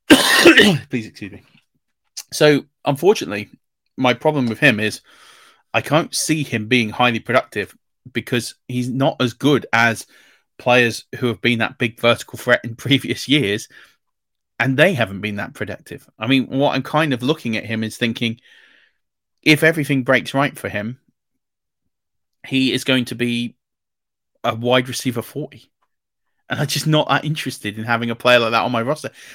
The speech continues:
I think if, if he can break the lines enough, and if he can get enough of those sort of three for four for a hundred and fifteen and one or two days, and he can get enough of those in the season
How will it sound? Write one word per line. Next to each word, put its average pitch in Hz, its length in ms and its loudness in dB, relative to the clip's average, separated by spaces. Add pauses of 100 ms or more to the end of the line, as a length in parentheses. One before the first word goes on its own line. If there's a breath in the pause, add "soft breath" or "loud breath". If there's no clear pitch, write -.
(140 loud breath)
I 151 100 -2
think - 240 -10 (840 loud breath)
if, - 360 -2 (320)
if 233 160 -2
he 240 120 0
can 208 180 -2
break 151 360 0
the 139 100 -2
lines 110 440 -2
enough, 113 480 -6
and 113 120 -6
if 117 80 -6
he 127 100 -4
can 123 180 -2
get 131 280 4
enough 127 360 0
of 110 80 -6
those 110 360 -2 (1120)
sort 117 260 0
of - 60 -18
three 139 300 0
for 135 120 -6
four 123 320 -2
for - 120 -2
a - 40 0
hundred 123 360 -2
and 113 220 -6 (440 soft breath)
fifteen 123 500 2
and 107 160 -6
one 113 260 2
or 98 100 -12
two 127 240 -2
days, 98 340 -8
and 113 120 -8
he 117 80 -4
can 127 120 -4
get 127 160 2
enough 127 280 2
of 123 60 -2
those 117 200 0
in 107 60 -6
the 107 80 -8
season 107 420 -2